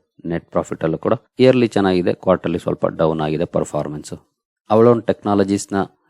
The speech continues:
ರಿಸಲ್ಟ್ ಅನ್ನ ನೋಡ್ಬೋದು. ನಿನ್ನೆ ಫ್ಲಾಟಿಶ್ ಪರ್ಫಾರ್ಮೆನ್ಸ್ ಸ್ಟಾಕ್ ಅಲ್ಲಿ ಬಂದಿತ್ತು, during the market ರಿಸಲ್ಟ್ ಬಂದಿತ್ತು. ರಿಸಲ್ಟ್ ಅನ್ನ ನೋಡಿದ ನಂತರ ಕೂಡ ಫ್ಲಾಟಿಶ್ ಪರ್ಫಾರ್ಮೆನ್ಸ್ ಸ್ಟಾಕ್ ಅಲ್ಲಿ ಕಂಡು ಬಂದಿತ್ತು.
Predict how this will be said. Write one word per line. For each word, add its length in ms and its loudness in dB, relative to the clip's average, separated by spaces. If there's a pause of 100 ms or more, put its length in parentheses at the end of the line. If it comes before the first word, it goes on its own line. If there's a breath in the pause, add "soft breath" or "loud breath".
ರಿಸಲ್ಟ್ 300 0
ಅನ್ನ 160 0
ನೋಡ್ಬೋದು. 300 -4
ನಿನ್ನೆ 260 -4
ಫ್ಲಾಟಿಶ್ 420 -4
ಪರ್ಫಾರ್ಮೆನ್ಸ್ 560 -6
ಸ್ಟಾಕ್ 260 -6
ಅಲ್ಲಿ 180 -6
ಬಂದಿತ್ತು, 320 -6
during 220 -6
the 100 -4
market 300 -6 (100)
ರಿಸಲ್ಟ್ 360 -4
ಬಂದಿತ್ತು. 340 -2 (500 soft breath)
ರಿಸಲ್ಟ್ 380 0
ಅನ್ನ 100 -2 (100)
ನೋಡಿದ 320 0
ನಂತರ 240 -4 (100)
ಕೂಡ 120 0 (140)
ಫ್ಲಾಟಿಶ್ 420 -2
ಪರ್ಫಾರ್ಮೆನ್ಸ್ 500 -4
ಸ್ಟಾಕ್ 240 -4
ಅಲ್ಲಿ 180 -2
ಕಂಡು 200 -6
ಬಂದಿತ್ತು. 260 -6